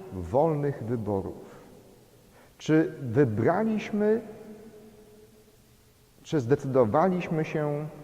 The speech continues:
widzieć twarz Jezusa w tych, którzy są głodni, w tych, którzy są spragnieni, w tych,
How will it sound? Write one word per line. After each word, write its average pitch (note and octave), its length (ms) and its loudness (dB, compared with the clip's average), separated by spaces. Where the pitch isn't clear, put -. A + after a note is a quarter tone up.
widzieć E3 560 -4
twarz E3+ 380 -6
Jezusa E3+ 680 0
w - 100 -20
tych, F3+ 320 0
którzy E3 220 0
są D3+ 240 -2
głodni, G2 560 -2
w - 100 -20
tych, - 600 -2
którzy C#3 340 -2
są D#3 320 0
spragnieni, G#2 840 -4
w - 120 -20
tych, E3+ 440 -2